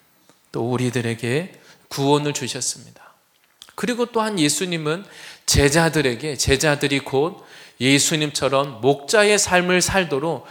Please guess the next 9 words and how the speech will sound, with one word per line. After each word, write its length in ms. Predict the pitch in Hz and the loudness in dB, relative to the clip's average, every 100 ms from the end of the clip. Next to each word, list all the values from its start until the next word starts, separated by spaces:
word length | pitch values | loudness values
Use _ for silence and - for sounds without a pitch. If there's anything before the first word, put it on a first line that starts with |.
| - - - | -20 -20 -2
본을 420 | 135 143 156 151 | 4 6 6 4
보여주시고 880 | 139 131 131 131 - 127 123 139 160 | 2 2 0 0 -2 0 2 2 0
가르치신 680 | - 123 147 - 135 160 147 | 2 6 6 4 0 0 0
것입니다. 760 | 113 - 117 123 - 135 - _ _ _ - - _ - - - - | 0 -2 -6 -12 -16 -18 -20 _ _ _ -20 -20 _ -20 -20 -14 2
예수님은 440 | 170 - 233 233 | 4 6 4 4
이것을 420 | 202 208 208 220 208 | 4 4 2 0 0
중요하게 640 | - 185 214 220 214 202 | 0 2 4 4 6 6
여기고 400 | 180 190 190 196 | 6 6 4 2
가르쳤지만 880 | - 160 175 196 - 147 165 147 | 4 4 4 0 0 -6 -6 -10